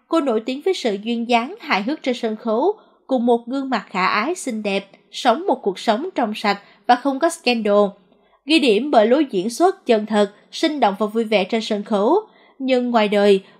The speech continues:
Buka lại là cô gái nội tâm sâu sắc, từng đối mặt với nhiều sóng gió.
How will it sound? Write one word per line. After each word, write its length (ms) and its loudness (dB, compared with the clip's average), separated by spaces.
Buka 300 2
lại 160 4
là 160 2
cô 220 0
gái 300 0
nội 240 0
tâm 280 0
sâu 220 2
sắc, 360 4
từng 160 2
đối 120 -2
mặt 260 0
với 80 -2
nhiều 200 0
sóng 300 -2
gió. 320 2